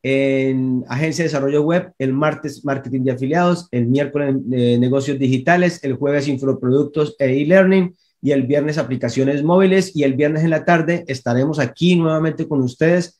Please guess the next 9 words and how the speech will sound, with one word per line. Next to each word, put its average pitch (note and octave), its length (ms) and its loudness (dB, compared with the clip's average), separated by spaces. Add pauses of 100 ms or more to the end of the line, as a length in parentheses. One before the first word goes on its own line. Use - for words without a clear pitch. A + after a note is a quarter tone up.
(160)
para B2+ 280 0
comentar C3+ 640 -2 (260)
todo G3+ 180 4
lo G#3 140 4
que F3+ 80 -2
sucedió D3 360 -2
en D3+ 60 0
la D#3+ 80 0
semana D3 480 -2